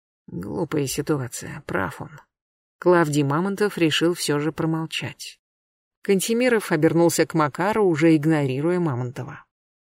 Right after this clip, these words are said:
"Потешь твое любопытство, братан. Что, где, когда, да?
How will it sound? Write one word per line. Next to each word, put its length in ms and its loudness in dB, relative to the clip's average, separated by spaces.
"Потешь 560 4
твое 320 4
любопытство, 720 4
братан. 560 2
Что, 480 -2
где, 280 4
когда, 560 4
да? 380 0